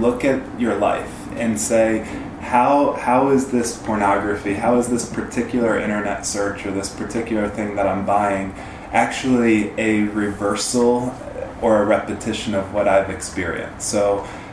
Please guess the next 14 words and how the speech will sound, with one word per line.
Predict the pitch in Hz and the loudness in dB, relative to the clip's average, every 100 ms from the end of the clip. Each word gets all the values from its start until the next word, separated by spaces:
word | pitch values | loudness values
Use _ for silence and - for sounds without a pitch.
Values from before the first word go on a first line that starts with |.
| 113 | 0
a | 117 | 4
lot | 117 117 | 6 6
of | 123 | 4
guys | 117 110 107 107 107 - 117 | 2 4 4 2 -2 -4 -2
will | 107 | -2
come | 120 113 | 2 2
in | 110 107 104 104 101 - | 4 4 2 0 -2 -2
because | 107 - 110 | -2 0 -2
of | 104 | -4
a | |
struggle | 95 - 107 104 | -2 0 2 2
with | 98 95 | 0 -2
pornography, | 104 95 92 92 92 - 82 90 95 | -4 -2 -2 -2 -6 -6 -4 -4 -4
and | 104 101 98 95 | -2 -2 -2 -4